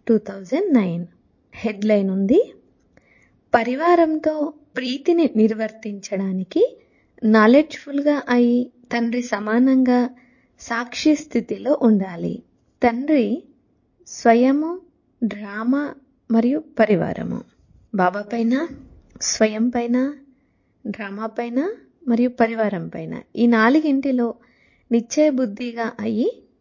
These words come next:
విజయులుగా కావాలి. ఈరోజు సమర్థుడైన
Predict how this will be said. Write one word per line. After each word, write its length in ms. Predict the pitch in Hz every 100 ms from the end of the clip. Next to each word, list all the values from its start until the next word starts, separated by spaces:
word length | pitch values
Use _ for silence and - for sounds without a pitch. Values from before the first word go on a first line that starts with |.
| -
విజయులుగా 640 | 240 240 220 196 196 415 - _ _ -
కావాలి. 640 | 233 214 135 - - - - _ _ _ _ -
ఈరోజు 640 | 240 240 233 233 226 220 - -
సమర్థుడైన 1040 | - 208 240 - 320 349 302 285 285